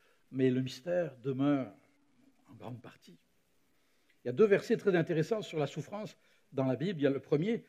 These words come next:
dans Job chapitre cinq, qui dit au verset sept, « L'homme naît pour souffrir comme l'étincelle pour voler. » C'est une belle image, mais c'est pas joyeux. <laughs> L'homme naît pour souffrir. C'est un constat, c'est pas un jugement, c'est pas,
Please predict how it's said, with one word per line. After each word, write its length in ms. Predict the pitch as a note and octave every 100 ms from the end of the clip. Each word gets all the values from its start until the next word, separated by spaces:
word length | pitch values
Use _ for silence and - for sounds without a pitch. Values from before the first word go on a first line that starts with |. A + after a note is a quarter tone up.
| _
dans 160 | - C#3+
Job 240 | B2+ G#3
chapitre 360 | D#3+ D3+ D3 C#3+
cinq, 280 | - G#3+ E3+
qui 100 | D3
dit 220 | D3+ G3
au 60 | C3+
verset 240 | B2+ A#2+
sept, « 220 | - G#3+ _ _
L'homme 440 | E3+ A3+ C4+ B3 A#3
naît 400 | E3 F3+ A#3 D#4
pour 260 | - E3+ -
souffrir 760 | - B3 - F3+ G3 B3+ - _ _ _
comme 240 | - D#3 C3+
l'étincelle 720 | D#3+ G#3+ F#3+ - F#3 F#3 D#3+
pour 220 | D3+ B2+
voler. » 380 | B2 C#3 A#2+ - _ _ _
C'est 120 | - D3
une 100 | C#3+
belle 180 | E3
image, 340 | C#3+ C#3 F3+ C#3 B2
mais 120 | A#2 -
c'est 120 | A2
pas 100 | C3+
joyeux. 340 | C3 A#2 F#2+ _ _
<laughs> 80 | - - _ _ _ _ _ _ _ _ _ _ _ _ A#2+
L'homme 280 | E3 D3+ D3+
naît 140 | F3
pour 160 | C#3+ -
souffrir. 580 | D#3 - E3 C3+ A2+ - _ -
C'est 160 | -
un 100 | F3
constat, 460 | E3 G#3+ - A3+ F3
c'est 140 | D#3+
pas 160 | G#3 G#3+
un 60 |
jugement, 500 | D3+ C3+ D3 D4 C#4
c'est 180 | F#3 C3
pas, 240 | F3 C#3